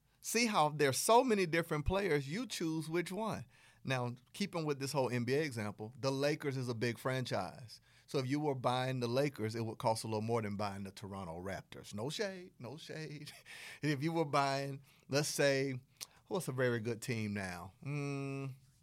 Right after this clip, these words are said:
I just don't wanna talk about anybody but the Lakers 'cause that's my team. So, uh, let's just stick with that. <laughs> But let's use the Milwaukee Bucks. At one point, they wasn't a, they wasn't a big franchise.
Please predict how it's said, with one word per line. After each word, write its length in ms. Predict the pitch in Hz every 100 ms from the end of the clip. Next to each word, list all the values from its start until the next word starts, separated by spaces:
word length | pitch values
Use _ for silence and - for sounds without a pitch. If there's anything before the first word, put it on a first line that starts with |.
| _ _ -
I 240 | 143 139
just 240 | 127 123 -
don't 120 | 104
wanna 100 | 101
talk 140 | 98
about 200 | 95 92
anybody 320 | 92 85 87 80
but 100 | 80
the 80 | 87
Lakers 360 | 82 76 -
'cause 120 | 98 85
that's 220 | 82 -
my 120 | 78
team. 380 | - 95 67 62
So, 140 | - 82
uh, 240 | 78 76
let's 200 | 92 113
just 180 | - 117
stick 200 | - 107
with 140 | 123 156
that. 1400 | 165 - - - - - - 226 - - 175 - 185 - 208 214
<laughs> 140 | 185
But 160 | 170 180
let's 200 | 233 247
use 220 | 226 160
the 100 | 160
Milwaukee 540 | 160 165 147 147 -
Bucks. 400 | 135 196 - - -
At 180 | 120 -
one 320 | 107 165 302
point, 320 | - 160 160
they 100 | 165
wasn't 340 | 196 202 196
a, 60 | 175 156
they 100 | 160
wasn't 340 | 185 185 175 160
a 40 |
big 240 | 143 165 -
franchise. 840 | - 160 165 151 117 98 107